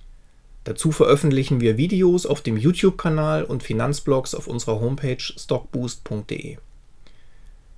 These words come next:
Für den Einblick in seine Echtgeldkonten hat Marco dazu die Videoreihe Marcos Portfolio Update gestartet. Dort zeigt er als Schweizer jeden Monat seine Langfristdepots inklusive der Schweizer Vorsorge für den eigenen Vermögensaufbau.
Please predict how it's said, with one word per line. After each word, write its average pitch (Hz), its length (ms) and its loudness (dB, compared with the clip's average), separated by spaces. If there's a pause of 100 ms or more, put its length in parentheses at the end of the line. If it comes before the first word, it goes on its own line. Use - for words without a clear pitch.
(260)
Für 143 160 2
den 127 140 4
Einblick 185 440 4
in 156 100 0
seine 123 220 0
Echtgeldkonten 151 840 0
hat 117 120 -4
Marco 135 320 0
dazu 139 320 0
die 117 180 0
Videoreihe 131 580 2
Marcos 127 500 -2
Portfolio 143 560 0
Update 110 400 -6
gestartet. - 560 -10 (960)
Dort - 240 4
zeigt 143 260 0
er 120 160 4
als 113 160 0
Schweizer - 500 0
jeden 156 360 2
Monat 139 360 0
seine 110 220 -4
Langfristdepots 160 920 -2
inklusive 139 540 2
der 123 140 0
Schweizer 117 400 -2
Vorsorge 160 580 -2
für 135 180 -2
den 113 140 0
eigenen 123 360 0
Vermögensaufbau. 110 880 -2